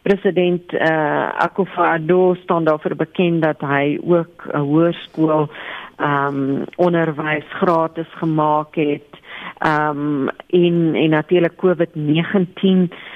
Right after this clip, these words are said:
Ehm, Ghana het omtrent vyftig duisend gevalle. Dit klink nou min teenoor Suid-Afrika, maar, ehm, in daai streek, veral in Wes-Afrika, was dit een van die hoogste,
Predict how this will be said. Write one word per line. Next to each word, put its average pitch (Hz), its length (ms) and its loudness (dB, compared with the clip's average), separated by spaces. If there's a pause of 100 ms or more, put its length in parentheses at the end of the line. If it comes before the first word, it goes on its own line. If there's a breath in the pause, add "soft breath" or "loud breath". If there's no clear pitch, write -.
(360 loud breath)
Ehm, 147 680 -2
Ghana 170 480 2
het 160 300 2
omtrent 170 460 -2
vyftig - 420 -2
duisend 156 420 -4
gevalle. 170 600 -2
Dit 160 240 -2
klink 202 300 -2
nou 180 180 0
min 165 300 2
teenoor 156 520 0
Suid-Afrika, 156 760 -2
maar, 147 240 -2 (400 loud breath)
ehm, 156 240 2
in 160 200 0
daai 156 320 2 (100)
streek, 165 320 -2
veral 156 260 0
in 165 140 2
Wes-Afrika, 151 800 0
was 139 220 -6
dit - 160 -12
een 156 140 0
van 165 140 -4
die 151 100 2
hoogste, 147 680 0